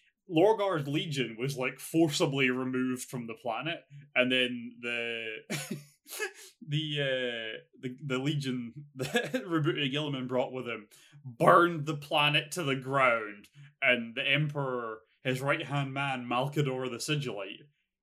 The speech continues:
who we actually, I'll talk about a little bit at the end of this, actually, 'cause I haven't introduced you to him yet, um, and, uh, and Roboute Guilliman and the Ultramarines just burned the planet to the ground and forced him to watch. And then the Emperor, like, explained to him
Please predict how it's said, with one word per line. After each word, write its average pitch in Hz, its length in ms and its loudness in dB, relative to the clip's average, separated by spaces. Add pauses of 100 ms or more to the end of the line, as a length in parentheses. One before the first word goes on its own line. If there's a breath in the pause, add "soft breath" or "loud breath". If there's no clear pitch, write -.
who 175 200 -2
we 156 100 2
actually, 196 320 2
I'll 156 120 -2
talk 214 200 -2
about 139 140 -4
a - 40 -8
little 131 140 -4
bit 113 100 -4
at 113 40 -2
the 127 80 2
end 123 120 -2
of 107 60 -4
this, 98 120 -6
actually, - 220 -10
'cause 113 120 -12
I 127 40 -2
haven't 135 200 -2
introduced 127 320 -4
you - 60 -10
to 104 120 -2
him 110 100 -4
yet, 107 260 -4 (500 loud breath)
um, 113 440 -2 (380)
and, 120 400 0
uh, 110 460 -2 (220)
and 120 180 -2
Roboute 123 320 -4
Guilliman 127 300 0
and 110 100 -8
the 123 40 0
Ultramarines 117 500 -2 (260 loud breath)
just 139 240 -2 (160)
burned 151 480 6
the 151 80 0
planet 139 480 -2
to 143 80 -6
the 135 120 0
ground 117 340 -2
and 110 120 -12
forced 127 280 -6
him 131 100 -4
to 120 60 -8
watch. 117 540 -8 (800 soft breath)
And 127 120 8
then 127 160 6
the 123 160 6
Emperor, 139 400 4
like, 123 300 -2
explained 143 640 2
to 139 100 -2
him 117 360 -2